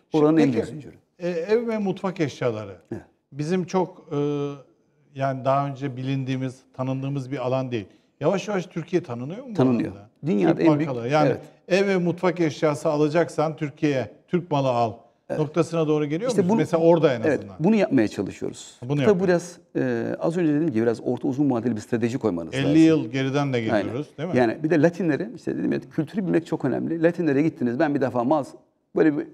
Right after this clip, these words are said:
Speaker 1: ticari şekil
Speaker 2: Evet.
Speaker 1: yok. Her geçen gün, az önce de altını çizerek söylüyorum. Çünkü bizi bilme yanılgısı çok, e, yanlış yere götürüyor. Her defasında üzerine ekliyoruz. Mesela bu sefer gittik. E, tabii biz gitmeden önce bir satın alma raporu alıyoruz. O ülkeyle alakalı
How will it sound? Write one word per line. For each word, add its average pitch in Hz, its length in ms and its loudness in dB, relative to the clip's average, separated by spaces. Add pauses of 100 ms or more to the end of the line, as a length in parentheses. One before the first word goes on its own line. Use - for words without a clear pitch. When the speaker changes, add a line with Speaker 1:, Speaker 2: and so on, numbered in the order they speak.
Speaker 1:
ticari 131 300 2
şekil 123 220 -6
Speaker 2:
Evet. 107 100 -2
Speaker 1:
yok. 104 160 -8 (720)
Her 285 200 4
geçen 160 380 4
gün, 139 200 -2
az 151 160 0
önce 151 180 4
de 123 40 -2
altını 127 300 0
çizerek 131 320 4
söylüyorum. 92 400 -6
Çünkü 123 220 -2
bizi 147 220 0
bilme 127 240 2
yanılgısı 123 400 -2
çok, - 260 -4 (180)
e, 113 60 -4 (800)
yanlış 131 340 2
yere 120 120 4
götürüyor. 113 280 -8
Her 202 160 -2
defasında 160 380 0
üzerine 131 280 2
ekliyoruz. 101 320 -6
Mesela 143 240 -2
bu 190 60 -8
sefer 143 240 0
gittik. 123 380 -8 (560)
E, 117 560 2 (260)
tabii 147 140 -2
biz 135 120 -2
gitmeden 151 260 2
önce 147 140 2
bir 139 40 2
satın 139 240 -4
alma 135 200 4
raporu 120 280 0
alıyoruz. 95 420 -6
O 131 140 2
ülkeyle 123 460 -2
alakalı 110 560 -6